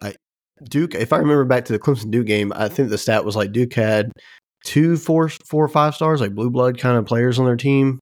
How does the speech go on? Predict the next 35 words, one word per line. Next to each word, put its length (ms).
um, 420
recruiting 460
ranking 320
wise 300
at 60
least, 320
and 200
Clemson 280
had, 160
like, 160
twenty 320
something, 300
or 160
maybe 260
it 60
was 100
more 180
than 100
that. 180
Um, 100
so 120
it 20
was, 100
like, 140
a 100
super 320
big 220
mismatch, 600
whatever 280
there. 320
Obviously, 260
Duke 220
won, 380
and 140
these 120